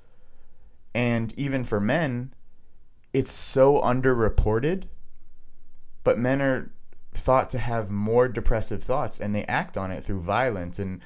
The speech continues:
instead of crying or dealing with it emotionally, most men deal with it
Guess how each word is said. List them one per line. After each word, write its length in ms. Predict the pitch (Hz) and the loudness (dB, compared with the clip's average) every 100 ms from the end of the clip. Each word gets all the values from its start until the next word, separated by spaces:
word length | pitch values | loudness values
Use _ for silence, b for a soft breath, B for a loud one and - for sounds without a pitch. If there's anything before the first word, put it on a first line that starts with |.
| B | B
instead 240 | 113 127 139 | -8 -2 -2
of 180 | 104 - b b b | -2 -8 b b b
crying 500 | - 113 117 117 107 | 2 2 2 0 -2
or 80 | 98 | -4
dealing 300 | 101 113 107 | -2 -2 -2
with 140 | 101 | -2
it 40 | 92 | -4
emotionally, 680 | 90 117 160 110 104 104 104 B B B | -4 -4 -4 -4 -4 -4 -8 B B B
most 240 | 113 120 135 | 0 2 2
men 440 | 127 123 117 107 - 101 | -2 -2 -4 -6 -10 -10
deal 220 | 110 110 107 | -4 0 0
with 160 | 104 | -2
it 320 | 107 107 95 | -2 -4 -6